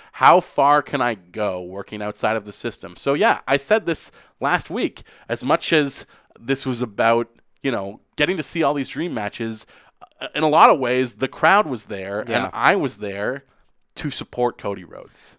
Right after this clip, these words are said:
Speaker 2: The event becomes the story exiting All In, and that's kind of becoming more clear to me as, like, the further distance we get. I'm not saying it wasn't a great show, 'cause it absolutely was,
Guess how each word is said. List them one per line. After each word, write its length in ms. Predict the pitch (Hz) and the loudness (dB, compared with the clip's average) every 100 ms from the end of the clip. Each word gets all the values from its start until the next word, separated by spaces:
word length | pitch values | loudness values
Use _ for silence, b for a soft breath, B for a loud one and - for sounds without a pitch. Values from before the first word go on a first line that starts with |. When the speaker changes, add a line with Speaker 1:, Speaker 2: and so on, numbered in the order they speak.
| - | -4
Speaker 2:
The 160 | 180 | 2
event 440 | 190 143 214 262 - | 2 4 2 2 -4
becomes 480 | 202 - 165 170 - | -8 -4 -6 -6 -8
the 100 | 139 | -8
story 500 | - - 120 117 110 | -8 -4 -2 -2 -4
exiting 380 | 104 104 117 113 | -8 -6 -8 -4
All 240 | 107 104 | -4 -4
In, 80 | 104 | -6
and 100 | 107 | -4
that's 140 | 143 | -6
kind 260 | - 196 214 | -4 -6 -4
of 60 | |
becoming 320 | 214 208 202 156 | -6 -6 -8 -8
more 220 | 135 147 | -8 -8
clear 260 | - 175 | -6 -4
to 80 | 165 | -4
me 380 | 170 170 175 180 | -6 -8 -8 -8
as, 240 | - 135 123 | -2 0 0
like, 160 | 135 | -6
the 60 | - | -8
further 300 | - 131 135 | -6 -4 -2
distance 320 | 135 165 156 | -4 -8 -14
we 60 | 156 | -2
get. 180 | 165 165 | 0 2
I'm 80 | |
not 160 | 170 185 | 2 2
saying 180 | 180 156 | 0 -2
it 80 | 127 | -2
wasn't 260 | 131 127 | -2 -4
a 40 | 110 | -8
great 200 | 110 - | -8 -8
show, 220 | - 98 | -10 -10
'cause 140 | 120 | -2
it 80 | 151 | 4
absolutely 460 | 165 - 156 131 120 | 4 4 -8 -6 -4
was, 340 | 107 95 - | -2 -4 -6